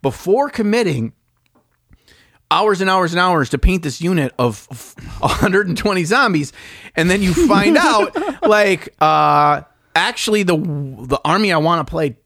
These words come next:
Speaker 1: doesn't run any zombies.
Speaker 2: Yeah.
Speaker 1: And I needed some practice games to figure that out, or, like, just looking at the rules of how this good this unit is, what the points are, blah, blah, blah, blah, blah. So I'm gonna paint a whole bunch. Then I play. Like,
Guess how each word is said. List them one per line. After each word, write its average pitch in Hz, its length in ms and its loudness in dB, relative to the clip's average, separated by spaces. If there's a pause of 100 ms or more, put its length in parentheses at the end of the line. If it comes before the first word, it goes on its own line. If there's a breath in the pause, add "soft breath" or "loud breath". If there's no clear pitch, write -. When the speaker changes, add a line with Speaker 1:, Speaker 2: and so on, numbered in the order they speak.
(160)
Speaker 1:
doesn't 104 360 -6
run 110 180 -6
any 92 200 -8
zombies. 80 520 -14
Speaker 2:
Yeah. 98 340 -6
Speaker 1:
And 131 140 -2
I 139 80 0
needed 170 360 0
some 156 120 0
practice 175 440 -4
games 143 280 -2
to 131 80 -6
figure 143 280 -6
that 139 180 -2
out, 165 300 0
or, 135 180 -2
like, 147 160 -4
just 160 220 -6
looking 175 340 -4
at 165 140 -6
the 139 80 -2
rules 160 640 -2 (220 soft breath)
of 127 160 -2
how 147 240 0
this 139 160 -6
good 160 240 -4
this 143 160 -10
unit 131 240 -6
is, 123 200 -6
what 104 140 -10
the 82 60 -12
points 160 420 -4
are, 139 300 -4
blah, 107 180 -6
blah, 98 100 -10
blah, 113 140 -6
blah, - 140 -14
blah. 175 320 0 (260 loud breath)
So - 200 0
I'm 139 120 2
gonna 123 100 -2
paint 214 260 -2
a - 20 2
whole 147 120 0
bunch. 123 240 -4 (220 loud breath)
Then 156 200 -2
I 139 100 -2
play. 151 580 -4 (500 soft breath)
Like, - 360 -4